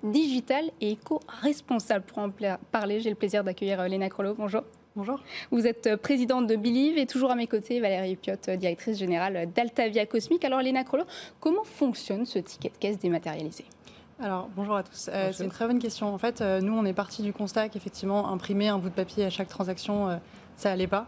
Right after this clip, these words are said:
Speaker 2: Euh, l'envoyer par mail pour d'autres raisons, c'était pas forcément optimal non plus. Donc nous, on a une solution qui permet à tous les clients du magasin de récupérer leur ticket instantanément après le paiement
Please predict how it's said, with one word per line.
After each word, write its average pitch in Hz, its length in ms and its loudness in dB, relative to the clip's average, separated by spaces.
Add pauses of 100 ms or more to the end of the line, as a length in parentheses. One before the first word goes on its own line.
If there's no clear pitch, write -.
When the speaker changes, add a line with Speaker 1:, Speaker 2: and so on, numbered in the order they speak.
(120)
Speaker 2:
Euh, 180 100 -2
l'envoyer 190 300 2
par 190 180 2
mail 196 220 0
pour 180 140 -8
d'autres 185 180 -4
raisons, 190 260 0
c'était 180 280 -4
pas 196 160 -2
forcément 190 420 -2
optimal 185 360 -2
non 175 100 0
plus. 226 160 -2 (380)
Donc 185 80 0
nous, 220 80 6
on 240 60 4
a 220 80 4
une 202 80 0
solution 202 400 0
qui 208 120 -8
permet 196 360 0
à 185 100 -4
tous 233 160 -2
les 226 120 2
clients 226 240 0
du 196 100 -2
magasin 190 500 2
de 185 120 -4
récupérer 190 420 -2
leur 196 160 0
ticket 208 360 0 (120)
instantanément 202 600 0
après 190 240 -2
le 180 60 -2
paiement 185 300 2